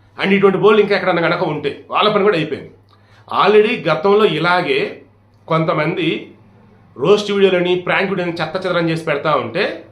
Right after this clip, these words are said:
కేసులు పెట్టారు. ఆ కేసులు పెట్టినప్పుడు already కొంతమందిని పోలీసులు అలర్ట్ కూడా చేశారు. ఆ అలర్ట్ చేసిన వాళ్ళల్లో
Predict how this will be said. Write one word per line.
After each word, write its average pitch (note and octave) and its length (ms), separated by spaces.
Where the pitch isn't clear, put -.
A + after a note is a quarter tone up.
కేసులు B3 260
పెట్టారు. E3+ 360
ఆ E3+ 100
కేసులు C4 420
పెట్టినప్పుడు G#3 920
already A3 280
కొంతమందిని G3 520
పోలీసులు G3 380
అలర్ట్ F#3 200
కూడా F#3+ 160
చేశారు. C#3+ 320
ఆ C#3+ 120
అలర్ట్ G3+ 240
చేసిన A3+ 300
వాళ్ళల్లో G3 760